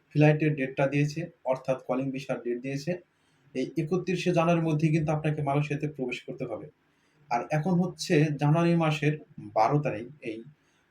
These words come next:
বারো তারিখে যদি আপনি মেডিকেল করেন, আপনার মেডিকেলের যে রিপোর্টটা দিবে, সেটাও কিন্তু আপনার প্রায় তিন থেকে চার দিন বা এক সপ্তাহ পর দিবে।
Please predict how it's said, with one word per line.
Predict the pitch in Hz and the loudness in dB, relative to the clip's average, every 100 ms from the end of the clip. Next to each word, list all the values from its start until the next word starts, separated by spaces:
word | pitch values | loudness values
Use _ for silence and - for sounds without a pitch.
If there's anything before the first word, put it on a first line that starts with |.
| - | -6
বারো | 120 139 | 2 4
তারিখে | 175 185 180 175 | 4 4 2 2
যদি | 175 175 | 4 4
আপনি | 175 175 | 2 2
মেডিকেল | 143 151 156 165 | 6 6 4 2
করেন, | 156 156 156 | 2 2 4
আপনার | 151 147 151 | 2 2 0
মেডিকেলের | 143 147 147 151 147 143 135 | 2 4 2 4 2 0 -4
যে | 127 127 151 - _ _ _ _ | -4 -4 -6 -10 _ _ _ _
রিপোর্টটা | 131 147 170 175 | 0 2 4 6
দিবে, | 165 151 139 | 6 6 0
সেটাও | 143 147 170 | 0 2 2
কিন্তু | 165 165 165 | 2 0 0
আপনার | 156 160 | 0 -2
প্রায় | 151 139 135 - | 0 0 -2 2
তিন | 151 | 2
থেকে | 147 143 143 | 2 -2 0
চার | 135 135 | 2 0
দিন | 135 131 | 0 -2
বা | 127 - | -4 -2
এক | 143 | -6
সপ্তাহ | - 123 - 131 | -6 -8 -4 -2
পর | 131 127 | -2 -2
দিবে। | 117 - | -4 -6